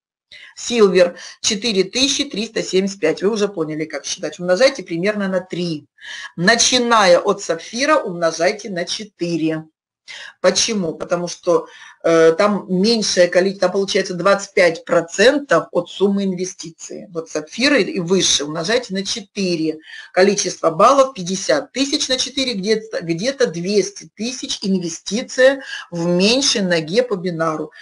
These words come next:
Квалификация именно по бинару. Сумма баллов по меньшей ноге, надеюсь, понятно. Максимальная квалификация четыре тысячи триста семьдесят пять. Почему так? Опять же математика.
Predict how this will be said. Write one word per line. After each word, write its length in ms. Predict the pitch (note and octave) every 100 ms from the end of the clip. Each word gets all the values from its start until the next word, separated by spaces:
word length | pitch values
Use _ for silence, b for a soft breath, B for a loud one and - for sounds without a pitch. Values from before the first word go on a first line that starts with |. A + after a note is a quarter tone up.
| B _
Квалификация 880 | F3+ F3+ E3+ F#3+ F#3+ C#4 - F3+ E3
именно 580 | - G3 A3+ B3+ A#3+
по 240 | B3 F3+ F#3+
бинару. 580 | F#3 G#3+ E3+ E3+ E3 E3
Сумма 380 | - G3 E3
баллов 540 | D#3 F3 G#3+ C4+ C#4 -
по 80 | -
меньшей 420 | D#3+ G3 G3+ E3+
ноге, 300 | E3+ D#3 F#3+
надеюсь, 360 | A3 F3 G3
понятно. 540 | G3 F3+ D#3+ - - F#3+ B B B
Максимальная 800 | F3+ G#3+ - B3 A3 E3+ E3 D#3+
квалификация 800 | - E3 - F3 A3+ C4 B3 B3
четыре 260 | - E3 D#3+
тысячи 320 | A3+ A#3 G3+
триста 380 | F#3 G3 G3 E3+
семьдесят 680 | - F3 F3 F#3+ - E3 -
пять. 280 | - D3+ - B B B
Почему 460 | G3+ G#3 G3+ C4 C4
так? 300 | - D#3+ -
Опять 420 | F#3+ F#3+ G3 A3+
же 100 | G3
математика. 800 | G#3 F#3+ F#3+ D#3+ D#3 - - -